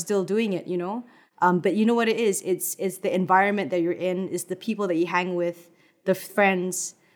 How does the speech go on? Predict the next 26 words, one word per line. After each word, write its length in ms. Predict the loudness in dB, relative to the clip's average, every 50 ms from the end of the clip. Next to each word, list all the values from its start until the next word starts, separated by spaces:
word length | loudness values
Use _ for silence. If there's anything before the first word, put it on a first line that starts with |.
| _ _ 0
um, 320 | 2 2 4 2 0 -2 -2
the 120 | -2 2 6
industry. 600 | 6 6 6 6 4 0 0 0 0 0 -2 -8 _ _ _ _ _ -4
When 180 | 0 2 6 6
you're 140 | 6 6
around 720 | 6 4 2 4 6 6 8 8 8 6 4 2 0 -4 -8
people 520 | -6 -6 -2 0 0 0 0 0 -2 -4 -2
and, 280 | -2 0 0 0 -2 -4
and 300 | -4 -4 -2 -4 -4 -4
environments 760 | -2 -2 0 4 4 4 6 4 4 4 2 0 0 -2 -2
that 180 | -2 -2 -2 -2
just 380 | -4 -6 -6 -6 -8 -10 -16 -10
kind 200 | -4 0 0 0
of, 240 | 0 -2 -6 -16 -20 -16
you 200 | -8 -4 -4 -2
know, 140 | -2 -2 -4
they're, 360 | -4 -4 -4 -2 -4 -6 -10 -12 -20 _ -20 -20 -20 _ _ -20 _ -20 _ -6
it's, 200 | -4 -2 -2 0 0
<laughs> 40 | 0
it's 340 | -2 -2 -2 -6 -6 -2
just 160 | -2 0 2 2
right 140 | 2 2
in 80 | 2 0
front 180 | 0 2 2 2
of 100 | 2 2
you, 280 | 0 -2 -2 -4 -6